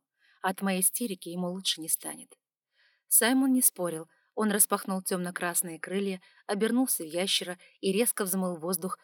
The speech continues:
обдав нас воздушной волной. «Может, я лесной дракон? Может, моя слюна сможет вылечить его, несмотря на проклятие?» И вновь припала к ране и тут же сплюнула, чтобы снова провести по ней языком.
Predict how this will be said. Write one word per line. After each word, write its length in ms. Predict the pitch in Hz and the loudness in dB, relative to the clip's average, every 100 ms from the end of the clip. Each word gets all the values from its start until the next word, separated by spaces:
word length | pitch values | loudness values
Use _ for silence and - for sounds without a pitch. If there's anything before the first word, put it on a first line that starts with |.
| _ - | _ -6
обдав 400 | 170 170 170 180 | -4 -4 -8 -6
нас 200 | 175 - | -6 -4
воздушной 440 | 165 160 - 160 | -6 -6 -8 -8
волной. 420 | 151 151 151 147 _ _ _ _ _ _ - | -10 -8 -10 -12 _ _ _ _ _ _ -6
«Может, 360 | 185 170 185 | -4 -4 -6
я 280 | 170 180 170 - _ _ | -4 -4 -6 -12 _ _
лесной 420 | 202 202 202 208 | 2 4 4 2
дракон? 440 | 202 208 - 240 214 _ _ _ _ _ | -2 -6 -2 -2 -4 _ _ _ _ _
Может, 340 | 214 214 220 - | 0 2 2 2
моя 200 | 214 208 | 2 2
слюна 360 | 214 208 208 | 0 0 2
сможет 460 | 214 220 214 208 202 | 2 2 2 -2 -4
вылечить 520 | 202 247 247 - 190 | -2 0 0 -2 0
его, 260 | 196 175 165 | 0 0 -2
несмотря 460 | 180 - 185 190 175 | 0 0 0 -2 -4
на 120 | 180 | -4
проклятие?» 640 | 190 190 190 175 - - _ _ _ _ _ _ _ - | -6 -4 -6 -4 -8 -12 _ _ _ _ _ _ _ -2
И 100 | 269 | 2
вновь 300 | 247 233 - | 4 2 0
припала 400 | 196 190 180 170 | -4 -2 -2 -4
к 100 | 185 | -4
ране 340 | 208 202 156 - - | -2 -2 -6 -12 -10
и 100 | - | -6
тут 240 | 208 202 190 | -4 -4 2
же 80 | 185 | 2
сплюнула, 460 | - 202 208 175 | 2 -2 -4 -4
чтобы 280 | 175 180 165 | -6 -6 -4
снова 280 | - 208 196 | -2 -2 -4
провести 440 | - 175 165 - | -6 -6 -4 -6
по 120 | 185 | -8
ней 220 | 165 165 160 | -10 -8 -6
языком. 480 | 160 165 165 151 | -6 -6 -8 -10